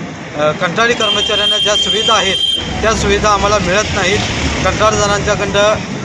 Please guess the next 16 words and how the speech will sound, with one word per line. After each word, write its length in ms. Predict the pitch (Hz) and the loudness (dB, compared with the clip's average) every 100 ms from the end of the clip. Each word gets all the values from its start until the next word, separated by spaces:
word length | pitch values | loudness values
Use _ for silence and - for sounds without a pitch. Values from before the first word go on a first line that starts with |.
| - | -4
अ, 120 | 165 170 | -2 0
पिळवणूक 420 | 180 202 233 226 | 2 2 2 0
केली 260 | 220 208 | 0 0
जाते, 340 | 202 190 180 196 | 0 0 -2 -4
हे 360 | - - - 220 | -4 -8 -2 0
कुठंतरी 420 | 214 202 214 220 | 0 -2 0 -2
थांबलं 360 | - 180 190 214 | -2 -2 0 0
पाहिजे. 340 | 202 180 190 196 - - 185 | 0 0 -2 -4 -8 -4 0
यासाठी 400 | 214 208 196 214 | 0 0 0 0
आम्ही 300 | 196 185 202 | 0 0 0
आत्ता 340 | 190 160 202 | 0 0 0
कृती 380 | 196 - - 240 | 0 -6 -4 -4
समिती 380 | 226 202 202 214 | -2 -2 -2 -2
म्हणून 220 | 190 190 | -2 -4
महाराष्ट्र 480 | 185 165 185 185 196 | 0 2 2 0 -2
राज्यातील 480 | 190 175 185 208 | -2 -2 -4 -2